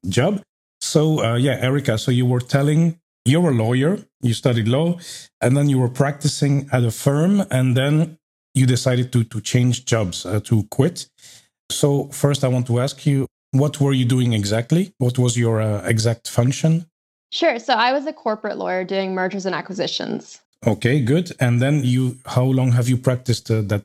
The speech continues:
Speaker 1: job?
Speaker 2: Too many years. <laughs>
Speaker 1: Too, too many years. Okay. So, so when you say too many, okay, I hear the following question. So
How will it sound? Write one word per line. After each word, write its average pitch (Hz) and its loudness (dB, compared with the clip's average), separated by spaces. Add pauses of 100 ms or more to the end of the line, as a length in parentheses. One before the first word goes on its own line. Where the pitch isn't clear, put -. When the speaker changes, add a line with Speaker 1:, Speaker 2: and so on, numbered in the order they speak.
Speaker 1:
job? 131 0 (220)
Speaker 2:
Too 220 4
many 196 2
years. 180 -4
<laughs> 220 -2 (200)
Speaker 1:
Too, 147 4
too 226 0
many 139 0
years. 104 -4
Okay. 120 -2
So, - -4
so 139 -2
when 156 4
you 143 -2
say 147 -4
too 131 -2
many, 143 0
okay, 123 0
I 117 0
hear 139 0
the 117 0
following 127 2
question. 143 0
So 135 -2